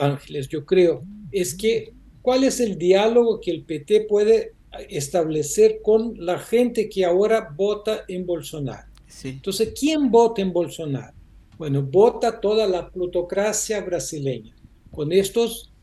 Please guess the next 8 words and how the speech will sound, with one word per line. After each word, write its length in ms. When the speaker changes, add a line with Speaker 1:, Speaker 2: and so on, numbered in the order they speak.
Speaker 1:
el 180
diálogo 680
de 160
decir, 480
"Mira, 400
yo 180
no 120
soy 340